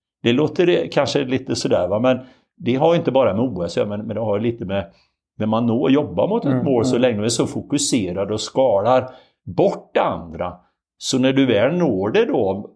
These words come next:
Speaker 1: av kanske du blir överraskad eller så blir du inte överraskad.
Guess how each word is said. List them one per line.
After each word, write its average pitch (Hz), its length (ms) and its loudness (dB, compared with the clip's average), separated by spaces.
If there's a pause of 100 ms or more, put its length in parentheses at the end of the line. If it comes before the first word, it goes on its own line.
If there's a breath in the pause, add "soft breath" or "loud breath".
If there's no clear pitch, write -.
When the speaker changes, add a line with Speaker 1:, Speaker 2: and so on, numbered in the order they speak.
(140)
Speaker 1:
av 92 200 -4
kanske 123 600 -2
du 139 120 -2
blir 135 200 4
överraskad 101 580 0
eller 156 160 0
så 143 140 0
blir 127 160 2
du 151 120 0
inte - 300 -4
överraskad. 110 580 0